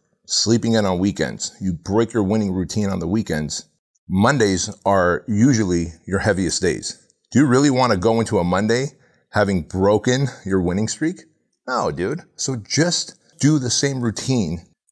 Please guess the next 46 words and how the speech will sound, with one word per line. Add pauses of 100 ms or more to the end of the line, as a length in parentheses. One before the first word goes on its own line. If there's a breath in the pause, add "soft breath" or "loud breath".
in
the
weekends
as
well.
Now,
that
doesn't
mean
you
gotta
sit
on
the
couch
and
work
for
four
hours
like
I
do, (340)
but
maybe
you
wake
up
at
five
thirty
still, (320)
and
you
knock
out
a
couple
things
to
give
yourself
a
sense
of
accomplishment,